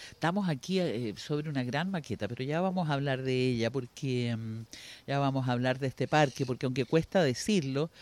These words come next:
hoy es un lugar de paz, con memoria de horror de Estado, pero es un lugar de paz. Es muy raro eso, pero yo por lo menos cada vez que vengo me voy con el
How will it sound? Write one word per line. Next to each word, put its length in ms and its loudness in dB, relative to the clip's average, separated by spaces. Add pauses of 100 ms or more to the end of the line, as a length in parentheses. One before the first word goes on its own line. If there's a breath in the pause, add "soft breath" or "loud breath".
(220 loud breath)
hoy 220 2
es 80 6
un 220 2
lugar 340 2
de 100 2
paz, 560 -2 (380 loud breath)
con 160 2
memoria 400 4
de 80 8
horror 280 4
de 80 2
Estado, 460 2
pero 220 2
es 100 2
un 140 -2
lugar 360 -2
de 120 -2
paz. 160 0
Es 60 -4
muy 160 -6
raro 380 -8
eso, 260 -8
pero 180 -12
yo 200 -8
por 180 -8
lo 60 -4
menos 160 -4
cada 200 -6
vez 80 -6
que 160 -2
vengo 300 -2
me 80 -2
voy 160 -2
con 200 -4
el 180 -4